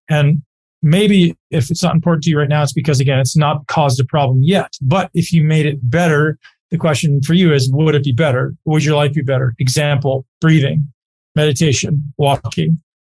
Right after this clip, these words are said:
Sounds like old people work, right? But it's absolutely not. It's, it's probably th-, certainly the three most important things we do as humans, I would say. As I walk through this list for you guys, I'd be curious to hear your feedback, positive or negative.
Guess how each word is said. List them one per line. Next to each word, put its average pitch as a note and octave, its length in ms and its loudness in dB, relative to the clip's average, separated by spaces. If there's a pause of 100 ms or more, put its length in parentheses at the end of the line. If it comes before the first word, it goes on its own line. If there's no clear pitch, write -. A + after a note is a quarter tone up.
(140)
Sounds F3 300 2
like D#3+ 120 0
old D3 160 0
people C#3+ 240 -2
work, C3 240 -4 (120)
right? D#3 260 0 (260)
But C#3+ 100 0
it's - 260 -4
absolutely C#3+ 380 0
not. B2+ 280 -2 (120)
It's, - 180 -2
it's - 180 -2
probably G3 340 0
th-, G3 340 -4
certainly A#3+ 300 2
the E3 60 4
three F3+ 180 2
most D#3+ 180 4
important D3 280 -2
things C3+ 200 0
we C3+ 100 0
do C3+ 460 2 (280)
as C3+ 200 0
humans, B2+ 420 2
I C#3 100 0
would C3 160 0
say. D#2+ 180 -6 (260)
As D#3+ 140 0
I D3 80 0
walk E3+ 260 0
through F3 120 0
this D3 200 0
list D#3 220 -2
for D#3+ 100 -4
you C#3 80 0
guys, C3 480 -2 (140)
I'd C3 100 0
be D#3 140 2
curious D#3+ 440 0
to C#3+ 340 0
hear C3+ 180 2
your C3 100 2
feedback, F3 520 0 (200)
positive C3+ 340 0
or C3+ 60 0
negative. D#3+ 460 2